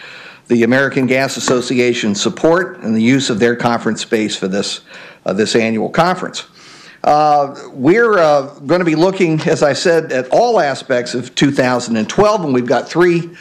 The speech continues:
good panels for you this afternoon. Uh, and, uh, starting off, uh, with this one, I'll introduce in a moment. At two forty-five, we have our friend Eleanor Clift, uh, leading a discussion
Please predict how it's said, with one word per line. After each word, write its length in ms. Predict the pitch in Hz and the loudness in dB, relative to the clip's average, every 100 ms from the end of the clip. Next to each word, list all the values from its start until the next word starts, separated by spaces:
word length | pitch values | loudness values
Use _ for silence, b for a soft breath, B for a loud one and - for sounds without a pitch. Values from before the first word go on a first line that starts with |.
| B B B | B B B
good 260 | 190 196 - | 2 2 2
panels 400 | 165 165 165 156 | 0 0 0 -2
for 220 | 175 165 | 0 2
you 100 | 156 | 2
this 220 | 131 120 | -2 0
afternoon. 800 | 147 139 143 131 139 135 131 127 B B B B | 0 0 0 2 2 2 0 -2 B B B B
Uh, 380 | 113 113 113 110 | 0 0 0 -2
and, 440 | 104 117 113 117 117 | -2 -2 0 0 2
uh, 140 | 110 | 0
starting 440 | - 147 139 127 | 0 2 2 2
off, 420 | 123 123 120 - 117 | 2 0 -2 -4 0
uh, 80 | 113 | 0
with 220 | 113 113 | 2 0
this 200 | 147 143 | 2 2
one, 120 | 156 127 | 0 0
I'll 160 | 113 | 0
introduce 420 | 117 117 123 120 | 0 0 0 0
in 80 | 117 | 2
a 40 | 110 | 4
moment. 360 | 160 175 139 | 4 4 0
At 100 | 117 | 0
two 140 | - 160 | 0 2
forty-five, 840 | 165 131 120 156 147 151 147 135 | 2 0 0 0 0 0 -2 -4
we 160 | 120 110 | -6 -2
have 440 | 123 120 113 - B B B B B - | 0 0 -2 -6 B B B B B -4
our 140 | 107 | -4
friend 320 | - 143 135 | 0 0 2
Eleanor 340 | 127 131 113 101 | 2 0 -2 -6
Clift, 560 | - 190 170 170 - B B - | -2 2 2 0 -8 B B -10
uh, 400 | - 104 104 - | -4 -2 -2 -2
leading 320 | 113 127 127 | 0 0 2
a 60 | 117 | 0
discussion 680 | 107 - 139 127 127 113 | -2 0 0 2 0 -2